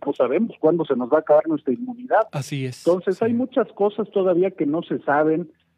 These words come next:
Speaker 1: eh, y, pues, es importante no bajar la guardia. Aunque estemos vacunados, recordemos que podemos seguirnos contagiando y contagiar también a más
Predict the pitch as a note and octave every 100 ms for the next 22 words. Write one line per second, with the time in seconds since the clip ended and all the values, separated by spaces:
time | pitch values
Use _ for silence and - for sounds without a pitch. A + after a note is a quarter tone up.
0 | _ - B2 A2+ A2 A2 G#2+ G#2 G#2+ -
1 | - - C3+ B2 - A2 A#2 A2+ E3+ D#3
2 | B2 - D3 E3+ C#3 C3 C#3+ C#3 C#3+ C3
3 | A#2 F3 F3 C3+ - _ _ A#2+ A#2+ A#2
4 | - D#3 D#3 D3 - B2+ C#3 E3 C3 -
5 | G#2+ A2 C#3 E3+ - - A2 A#2+ C#3+ C#3
6 | A#2+ B2 C#4+ - - A2 A2+ - A#2+ B2
7 | D3 - A#2 - G#2 - C#3 - - C4
8 | C4 C3+ A3